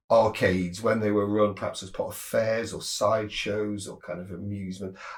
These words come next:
I just wondered, you know, long before Pong and Tank arrived, give us a flavour of those other ages of the arcade.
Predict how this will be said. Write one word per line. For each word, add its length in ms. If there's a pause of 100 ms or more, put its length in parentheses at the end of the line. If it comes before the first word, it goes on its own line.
I 60
just 200
wondered, 340
you 120
know, 100
long 520
before 440
Pong 540
and 180
Tank 380 (520)
arrived, 680 (180)
give 160
us 160
a 40
flavour 580
of 140
those 380
other 340 (100)
ages 600
of 120
the 120
arcade. 540